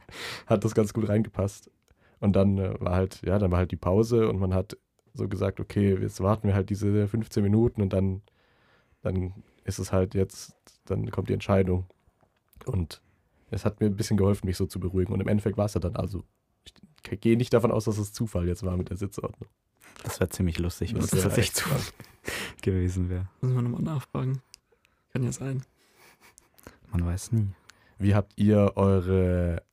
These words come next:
Speaker 2: Outfits für die Tribunale ausgesucht?
Speaker 3: Ähm, ja, wir haben uns so ein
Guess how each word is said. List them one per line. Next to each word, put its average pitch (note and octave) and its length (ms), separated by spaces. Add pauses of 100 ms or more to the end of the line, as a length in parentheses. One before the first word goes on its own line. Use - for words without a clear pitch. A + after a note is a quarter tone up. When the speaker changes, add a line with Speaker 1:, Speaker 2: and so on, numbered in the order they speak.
(100)
Speaker 2:
Outfits G#2 420
für A2 80
die G#2 100
Tribunale G#2 460
ausgesucht? G#2+ 580 (1300)
Speaker 3:
Ähm, F2 360 (280)
ja, F#2+ 180
wir F2+ 100
haben G2 120
uns F#2+ 120
so G2 100
ein F#2 160